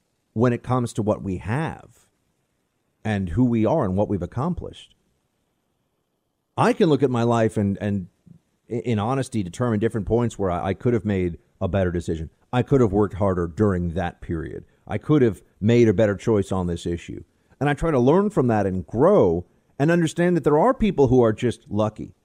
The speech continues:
There are people who are just born with certain gifts, abilities, and talents. We all have something. We all have different things that we bring to the table.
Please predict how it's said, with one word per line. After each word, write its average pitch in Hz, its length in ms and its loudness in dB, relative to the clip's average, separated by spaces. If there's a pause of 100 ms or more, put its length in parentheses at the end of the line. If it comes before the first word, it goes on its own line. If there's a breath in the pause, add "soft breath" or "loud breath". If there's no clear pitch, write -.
(320)
There 202 160 4
are 214 60 4
people 196 340 0
who 165 180 6
are 139 60 4
just 117 240 -6
born 139 280 4
with 120 140 0
certain 120 340 -2
gifts, 117 260 -4
abilities, 110 500 -2
and 95 120 -4
talents. 85 500 -8 (220)
We 196 160 4
all 240 320 8
have 143 260 0
something. 107 400 -2
We 135 100 2
all 196 180 6
have 156 180 2
different 139 300 0
things 123 240 0
that 113 60 -4
we 110 100 -2
bring 101 200 -2
to 92 60 -4
the 92 80 0
table. 87 460 -4